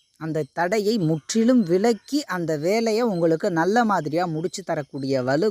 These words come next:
குரு பகவானுக்கு உண்டு. இந்த ரெண்டாயிரத்தி இருபத்தஞ்சு, பதினாலு அஞ்சு ரெண்டாயிரத்தி இருபத்தஞ்சு ரிஷபத்திலிருந்து மிதுன ராசிக்கு குரு பயிற்சி ஆகிறார்.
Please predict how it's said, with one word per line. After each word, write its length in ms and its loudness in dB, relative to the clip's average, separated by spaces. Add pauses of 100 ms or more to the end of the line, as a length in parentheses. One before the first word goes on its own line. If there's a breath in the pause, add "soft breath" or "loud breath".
குரு 200 2
பகவானுக்கு 580 -2
உண்டு. 220 -2 (640 soft breath)
இந்த 100 0
ரெண்டாயிரத்தி 400 2
இருபத்தஞ்சு, 460 -2 (220)
பதினாலு 440 0
அஞ்சு 260 0
ரெண்டாயிரத்தி 420 0
இருபத்தஞ்சு 460 -4 (380)
ரிஷபத்திலிருந்து 760 0
மிதுன 300 0
ராசிக்கு 520 -2
குரு 240 0
பயிற்சி 420 -2
ஆகிறார். 380 -2